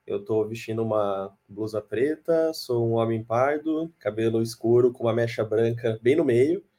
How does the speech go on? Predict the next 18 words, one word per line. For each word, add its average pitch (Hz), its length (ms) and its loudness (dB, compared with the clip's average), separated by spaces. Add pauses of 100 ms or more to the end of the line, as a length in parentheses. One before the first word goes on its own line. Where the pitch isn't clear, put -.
(380)
Isso 117 160 -10
é 110 60 -4
característico 113 840 -2
do 123 100 -12
Zanini. 139 600 -2 (140)
É, 92 280 -6
tenho 110 280 -4
barba, 151 600 0 (300)
barba 107 580 0 (160)
um 95 80 -20 (400)
pouco 110 260 -4
grande 147 540 -4 (520)
e 117 60 -12
tô 120 140 -2
usando 123 360 0
óculos. 107 600 0 (1000)
Ah, 117 800 4 (340)
hoje 151 880 2